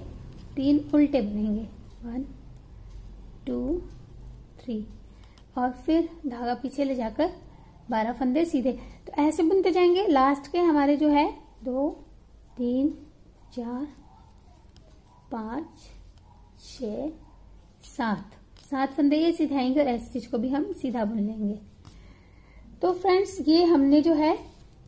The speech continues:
टेंथ रो, दसवीं सिलाई इस तरह से complete की। अब ग्यारहवीं सिलाई देखिएगा,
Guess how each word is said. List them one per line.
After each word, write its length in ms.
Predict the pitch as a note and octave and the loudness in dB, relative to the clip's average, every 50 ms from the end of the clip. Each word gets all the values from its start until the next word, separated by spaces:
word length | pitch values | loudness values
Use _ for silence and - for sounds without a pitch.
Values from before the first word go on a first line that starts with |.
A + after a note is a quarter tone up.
| - - - - - - - - - - - - - - - - - - F#4+ B3+ B3 B3 - - | -20 -20 -20 -20 -20 -20 -20 -20 -20 -20 -20 -20 -20 -20 -20 -20 -16 -8 -6 -4 -4 -4 -4 -2
टेंथ 580 | B3 B3 B3 B3 A#3 - D#4 D#4 E4 F4+ F4 - | 0 2 2 0 0 4 6 6 8 6 6 4
रो, 120 | C#4 A#3+ A3 | 2 2 2
दसवीं 380 | G3+ B3+ C4 C4 - E4 E4+ | 2 2 2 4 6 6 6
सिलाई 300 | E4 E4 D4+ C4+ B3+ C#4 | 6 6 4 4 4 4
इस 180 | C#4+ C4 - - | 2 0 -4 -2
तरह 100 | C#4+ C4+ | -2 -2
से 140 | C4+ E4 D#4+ | -2 0 0
complete 360 | E4 C4+ A3 A#3 A3+ G#3+ - | 0 0 0 0 -4 -6 -6
की। 160 | - - B3 | -6 -8 -6
अब 180 | - - C#4+ C#4+ C#4 - | -4 -4 -4 -4 -2 0
ग्यारहवीं 380 | D4 C4+ C#4 C#4 C4+ D#4 E4+ | 2 2 2 4 4 6 4
सिलाई 260 | E4+ E4+ D#4+ D4 C#4+ C4 | 6 6 4 4 2 2
देखिएगा, 560 | A#3 A#3+ A3+ A#3 C4 B3+ B3 C4 D4 F4 | 0 -2 -4 -2 -2 -2 0 0 -2 -2